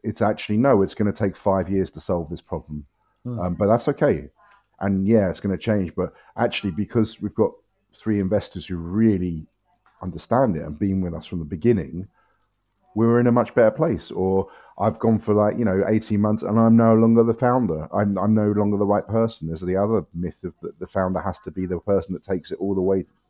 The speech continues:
Speaker 1: you know, all the way through its all its iterations. Why is that the case? I, I, you know, you wouldn't do that in employment, would you? You wouldn't say the person you employed year one is the person to kind of scale at something in year three in a different role.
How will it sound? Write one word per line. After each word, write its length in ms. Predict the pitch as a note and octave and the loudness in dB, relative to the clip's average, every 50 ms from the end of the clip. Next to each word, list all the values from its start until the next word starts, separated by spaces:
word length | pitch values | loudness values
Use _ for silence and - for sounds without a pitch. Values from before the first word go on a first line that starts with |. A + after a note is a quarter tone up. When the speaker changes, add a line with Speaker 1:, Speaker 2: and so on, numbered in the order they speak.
| _ _ - | _ _ -10
Speaker 1:
you 80 | A2+ | -8
know, 180 | G2 E2 E2 F#2 - | -8 -6 -6 -6 -4
all 160 | A#2+ A#2+ A2+ | -2 0 0
the 60 | G#2+ | 2
way 120 | G#2 G2+ F#2+ | 0 0 -2
through 220 | - - G2 F#2 | -2 -2 -2 -2
its 120 | - - | -2 -4
all 160 | G2+ G2 G2+ G2 | -4 -2 -2 -2
its 180 | F2+ - - | -2 -4 -8
iterations. 600 | - - G#2+ G2+ - G2 G2+ B2 - - - - _ _ _ _ _ _ _ _ _ _ _ _ _ _ _ _ _ | -10 -10 -10 -8 -4 -2 -2 -2 -4 -8 -14 -18 _ _ _ _ _ _ _ _ _ _ _ _ _ _ _ _ _
Why 340 | G#2+ G#2+ G#2 A2 A#2 A#2+ A#2 | -8 0 6 8 8 8 8
is 180 | G#2+ G#2 G2 - | 8 6 4 6
that 180 | A#2 C3+ G2+ | 6 6 6
the 80 | - G#2+ | 6 0
case? 380 | - G2 F#2 A2+ C3+ - - - - - | -4 -2 0 0 0 -2 -6 -10 -8 -6
I, 140 | F2+ F#2 - _ _ - | -6 -6 -6 _ _ -10
I, 140 | F2+ F#2+ F2 - _ _ _ _ _ _ _ _ - - | -8 -8 -8 -10 _ _ _ _ _ _ _ _ -20 -16
you 160 | - G#2+ A2 G2+ | -8 -6 -4 -2
know, 80 | F#2 | 0
you 140 | G2 A2+ A2+ | 2 4 4
wouldn't 200 | A#2+ A#2+ G#2+ E2+ | 4 4 4 4
do 80 | A2+ G#2 | 4 4
that 100 | G#2 F2+ | 4 2
in 100 | G2 F#2+ | 2 0
employment, 760 | F#2 E2 - - A2+ A#2 C3+ A#2+ E2 D2+ F#2+ B2 - - | -2 -2 -2 0 2 4 4 4 4 2 -2 -2 -4 -6
would 140 | - D3+ C#3+ | -8 -8 -6
you? 80 | F2 D#2+ | -4 -4
You 80 | E2+ | -2
wouldn't 160 | G2+ G2+ F#2 - | -4 -4 -4 -4
say 100 | F#2 F2 | -4 -6
the 240 | D#2+ E2 F2+ F2+ - _ - _ _ _ | -4 -4 -6 -6 -6 _ -16 _ _ _
person 260 | - A#2+ A#2 - G#2+ G2+ | 6 6 8 8 4 0
you 60 | G2 | 0
employed 460 | F#2+ - - G#2 G2 G2 F#2 D#2+ E2+ - _ _ _ _ _ _ | 0 0 0 2 2 2 2 0 -6 -14 _ _ _ _ _ _
year 260 | G#2 G#2+ A2 G2+ F#2+ | 0 2 4 4 4
one 500 | F2+ G2 G#2+ G#2 E2+ D2+ D2+ E2+ G2 G2 D#2 | 4 4 4 4 4 2 -2 -4 -4 -2 -2
is 160 | F#2+ F2+ - _ _ - G2+ | -4 -6 -6 _ _ -6 0
the 180 | G#2+ G#2 G2+ | 2 2 2
person 380 | - - A2 G2+ G2 - G2+ G2 | 4 4 2 2 2 0 -4 -6
to 100 | - F#2+ | -6 -8
kind 180 | - G2+ F#2+ | -6 -4 -4
of 80 | F#2+ - | -4 -4
scale 500 | - - - A2 G#2 G#2 G2+ G2 G2 G2 | -6 -2 2 4 4 6 4 4 2 2
at 100 | F#2 - | 0 -2
something 240 | - G2+ F2+ F2+ F2+ | -4 -6 -4 -4 -2
in 160 | F#2 F#2 F#2+ | -2 -2 -2
year 160 | F#2+ F#2 F2+ | -2 -2 -2
three 320 | E2+ - - G#2+ G#2 F#2+ F2 | -4 -4 -2 0 2 2 2
in 80 | E2+ | 0
a 60 | E2+ | -2
different 320 | E2 G#2 - - F#2+ F2+ F#2 | -2 -4 -4 -4 -6 -2 2
role. 400 | G#2 G#2+ F2 - - - - | 2 2 2 2 -2 -8 -14